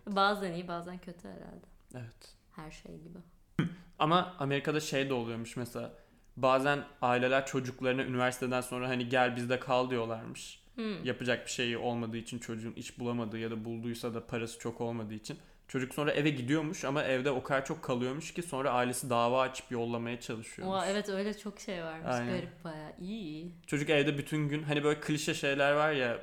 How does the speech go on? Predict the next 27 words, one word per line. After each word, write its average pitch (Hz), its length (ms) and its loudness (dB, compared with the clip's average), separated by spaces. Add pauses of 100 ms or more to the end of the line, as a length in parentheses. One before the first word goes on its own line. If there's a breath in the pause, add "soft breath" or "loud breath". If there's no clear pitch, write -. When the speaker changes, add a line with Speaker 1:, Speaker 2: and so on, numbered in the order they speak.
(240)
Speaker 1:
Bütün 123 140 -8
gün - 0 - (180)
Speaker 2:
basement'ta, 202 380 2
Speaker 1:
oyun 196 280 4
oynuyor. 175 260 0 (120)
Speaker 2:
şeyde, 120 440 0 (300)
e, 127 40 -12 (560)
alt 120 240 0
kat. - 140 -8
Speaker 1:
Bodrum'da. 180 520 -6
Speaker 2:
Bodrum 123 320 2
katında, 117 480 -6 (160)
aynen. 117 300 -4 (580)
PlayStation 131 500 0
oynayıp 127 220 -2
Marvel 123 340 4
filmleri 120 460 -6
izliyor. 113 300 -10 (460)
Speaker 1:
Aynen. 170 280 -10
Speaker 2:
Bu 165 80 0
gerçekmiş 143 760 2
ki 160 140 -4
zaten 135 360 0
sonrasında 113 760 -6
şakaları 117 500 -6
yapılmaya 117 420 -8
başlandı. - 500 -14